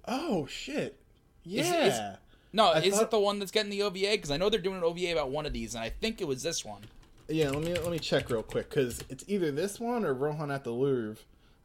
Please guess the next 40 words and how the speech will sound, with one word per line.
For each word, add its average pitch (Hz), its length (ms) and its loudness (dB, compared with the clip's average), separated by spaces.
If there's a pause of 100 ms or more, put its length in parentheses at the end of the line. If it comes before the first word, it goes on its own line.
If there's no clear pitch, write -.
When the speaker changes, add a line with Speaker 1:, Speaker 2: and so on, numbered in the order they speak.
(120)
Speaker 2:
I 127 220 0
don't 123 280 6
Speaker 1:
And 113 80 -6
Speaker 2:
think 170 180 0
it 151 100 2
was 131 160 0
Rohan 123 380 -2
at 113 100 -8
the 117 80 -8
Louvre. 110 320 -6 (240)
I, 113 140 -2
for 156 120 -4
whatever 170 180 6
Speaker 1:
Yeah, 147 80 8
'cause - 80 -2
Speaker 2:
reason, 127 220 -2
I 117 80 -2
feel 123 240 -4
like 113 160 -4
it 110 80 -10
was 101 140 -8
this 104 200 -10
one. 101 200 -14 (460)
Speaker 1:
Yeah, 156 420 -2
Thus 143 200 -6
Spoke 180 240 0
Kishibe 160 340 -2
Rohan's 135 540 0
gonna 123 180 -6
be 123 80 -6
an 127 100 -6
O 139 120 -2
V 160 200 -2
A. 160 300 -2 (100)
Oh, - 260 -8
Speaker 2:
Yeah. 170 280 0
Speaker 1:
man. 110 360 2 (320)
Speaker 2:
Hell 214 340 8
yeah. 117 340 -2
So, 131 480 0